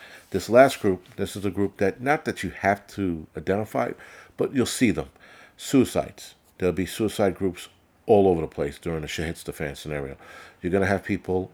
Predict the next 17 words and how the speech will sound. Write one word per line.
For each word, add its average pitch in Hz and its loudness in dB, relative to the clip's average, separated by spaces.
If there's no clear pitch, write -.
giving 87 2
up 85 -2
left 82 -4
and 80 -10
right. 101 0
You're 82 -16
gonna 85 -2
have 85 -2
people 90 -6
coming 90 -6
together 98 -2
and, 85 -8
and 80 -10
meeting 98 0
at 85 0
a 78 -6
place 107 -6